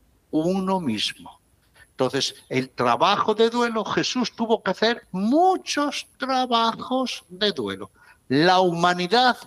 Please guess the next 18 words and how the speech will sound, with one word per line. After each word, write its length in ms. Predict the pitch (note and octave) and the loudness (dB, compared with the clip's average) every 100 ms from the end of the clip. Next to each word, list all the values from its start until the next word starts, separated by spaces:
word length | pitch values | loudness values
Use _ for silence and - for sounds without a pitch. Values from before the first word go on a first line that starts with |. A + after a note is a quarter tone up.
| _ | _
de 280 | D#3 C#3 E3 | -20 -4 -4
Dios 440 | D#3+ A3 G#3+ - | 0 0 0 -2
en 200 | E3+ C#3+ | -4 -4
nosotros, 720 | C3+ B2+ - D#3 - A2 - - | -6 -6 -4 -4 -4 -10 -12 -10
la 280 | C3+ C#3+ D#3 | -4 2 2
humanidad 480 | D#3 D3+ D#3 G3+ A3 | 2 -2 0 0 0
de 60 | |
Jesús 400 | F#3+ F3 - A#3 | 0 -4 -6 -8
pasó 480 | - F3+ E3+ A3 A#3 _ - _ _ | -4 -4 0 0 0 _ -20 _ _
por 200 | A2+ A2+ | -4 -4
el 100 | A#2 | -4
sufrimiento, 1080 | - A#2+ - A#2 F3 C#4 B3 - D4 D#4 - _ _ _ _ _ | -4 -6 -6 -2 2 2 0 -2 0 0 -4 _ _ _ _ _
pasó 580 | A#2 - - A3+ C#3+ - - _ _ _ _ _ | -4 -2 2 2 2 -4 -20 _ _ _ _ _
por 140 | C3 | -4
los 180 | B2 G#2+ | -4 -6
trabajos 640 | - A2+ D3 F#3+ - C3 | -4 -2 0 -2 -2 -4
de 120 | B2+ B2+ | -4 -4
duelo, 500 | F3+ G#3+ A3 G#3+ | 0 0 -2 -6